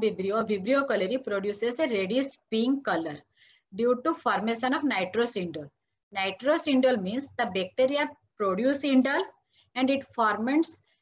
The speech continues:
ni-, reduces nitrate to nitrite. So in combination,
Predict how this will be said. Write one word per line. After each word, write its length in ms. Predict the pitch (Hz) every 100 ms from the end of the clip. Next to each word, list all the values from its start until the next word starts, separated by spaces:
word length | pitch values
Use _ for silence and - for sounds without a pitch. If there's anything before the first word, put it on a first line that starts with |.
| _
ni-, 260 | 220 202 196 196
reduces 560 | 214 262 277 320 320
nitrate 560 | 240 190 190 240 285 -
to 100 | 359
nitrite. 640 | 339 214 185 175 175 156 - _ _ _
So 120 | - 254
in 160 | 240
combination, 760 | - 190 202 240 285 294 339